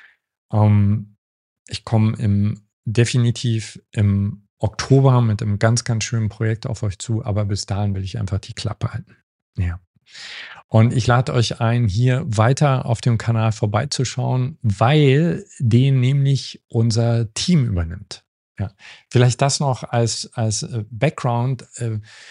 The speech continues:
das war eine, das war natürlich eine große Befürchtung von Andrea und mir.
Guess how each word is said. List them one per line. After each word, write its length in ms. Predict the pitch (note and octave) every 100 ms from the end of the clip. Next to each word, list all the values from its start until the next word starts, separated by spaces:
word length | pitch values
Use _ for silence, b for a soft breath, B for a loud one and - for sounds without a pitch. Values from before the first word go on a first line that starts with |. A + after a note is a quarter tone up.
| B B B B _ -
das 220 | B2 C#3
war 160 | C3+
eine, 400 | C3 C3 B2+ B2+ -
das 400 | - C3 C3 C3
war 100 | C#3
natürlich 380 | B2 A#2 B2 A2
eine 100 | A2+
große 380 | G#2+ C#3 G#3 D3
Befürchtung 580 | B2 A2+ D#3 - A#2 G2+
von 320 | - A2 G#2+
Andrea 340 | A2+ G2+ A2+
und 100 | A2+
mir. 340 | A2 B2+ B2